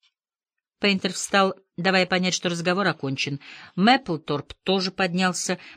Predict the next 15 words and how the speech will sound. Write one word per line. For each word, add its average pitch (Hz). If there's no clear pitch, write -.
и 196
протянул 196
ему 190
руку, 220
как 190
если 190
бы 180
они 185
только 175
что -
заключили 170
выгодную 160
сделку 156
с -
недвижимостью. 127